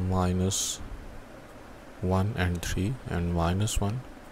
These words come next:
माइनस टू and zero। इसको सिंप्लीफाई करके मेरे पास आता है माइनस थ्री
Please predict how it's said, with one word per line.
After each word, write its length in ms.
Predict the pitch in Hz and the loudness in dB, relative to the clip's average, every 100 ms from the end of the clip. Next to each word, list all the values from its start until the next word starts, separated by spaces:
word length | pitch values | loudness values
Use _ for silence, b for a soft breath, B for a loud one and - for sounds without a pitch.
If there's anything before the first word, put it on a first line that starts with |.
| - - - - 85 | -12 -12 -12 -6 0
माइनस 460 | 82 82 95 - - | 2 2 0 -2 -4
टू 100 | 90 | -4
and 220 | 80 82 | -4 -6
zero। 1120 | - - - - - - - - - - - | -8 -10 -14 -16 -18 -16 -16 -14 -14 -10 -4
इसको 300 | 101 - 110 | -2 2 2
सिंप्लीफाई 560 | - 92 104 101 92 92 | 2 0 0 2 2 4
करके 340 | 87 87 92 | 2 0 0
मेरे 220 | 87 87 | 2 2
पास 320 | - 85 87 | 0 0 2
आता 260 | 78 78 90 | 0 0 0
है 300 | 82 - - - - - - - - - - B B B B B B B - - - | 2 0 -4 -8 -12 -12 -14 -14 -14 -14 -14 B B B B B B B -16 -10 -2
माइनस 560 | 92 90 87 90 95 - | 2 4 4 2 0 -2
थ्री 300 | - 95 | 0 0